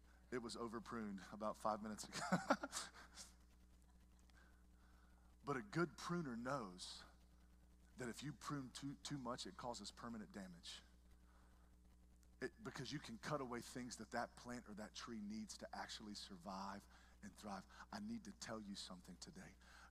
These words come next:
God never damages you. God will never prune you so much that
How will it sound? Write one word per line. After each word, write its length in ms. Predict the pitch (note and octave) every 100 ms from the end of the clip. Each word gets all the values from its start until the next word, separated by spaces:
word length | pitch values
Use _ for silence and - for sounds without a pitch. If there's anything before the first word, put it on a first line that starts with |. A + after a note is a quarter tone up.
| - -
God 400 | B2 A#2 A#2 G2 F#2+ G2+ G#2+
never 320 | A2+ G#2 F#2 F2
damages 640 | G2 G2+ F#2 F2 - - F3
you. 160 | - F3 D#3+ - - - - - - - - - - - - - - - - - - - - - - - - - A#2+
God 300 | A2+ C3+ C#3+
will 140 | A#2+ A2 G#2+
never 280 | A#2+ B2+ D3
prune 420 | - - C3 C3
you 140 | A2+ A#2+
so 320 | - - A2+
much 400 | A2 G2+ G2+ -
that 100 | G2